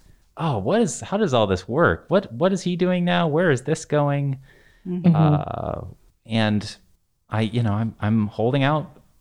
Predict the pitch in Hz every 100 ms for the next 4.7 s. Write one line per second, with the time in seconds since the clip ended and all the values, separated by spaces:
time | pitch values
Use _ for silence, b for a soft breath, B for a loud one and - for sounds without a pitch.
0 | _ - 101 123 190 - - 113 135 113
1 | 127 135 139 - 143 - 120 156 156 180
2 | 180 120 117 - b b b b b _
3 | 117 120 131 135 139 139 143 - 110 98
4 | 101 101 - - 95 90 -